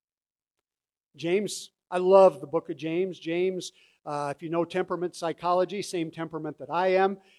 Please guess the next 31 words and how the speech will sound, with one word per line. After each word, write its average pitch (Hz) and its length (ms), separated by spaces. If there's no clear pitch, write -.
and, 151 420
uh, 147 160
just 165 220
pretty 196 240
straightforward 190 720
on 185 200
things, 190 440
and, 139 440
uh, 135 260
doesn't 165 340
mince 196 400
any 208 200
words. 147 400
And 143 100
he 202 160
says, 202 380
"You 220 200
believe 262 400
that 220 160
there's 240 260
one 240 280
God?" 262 420
There's 151 180
belief. 233 520
"You 190 160
believe 240 320
that 220 140
there's 214 240
one 214 220
God? 190 360
Good." 339 400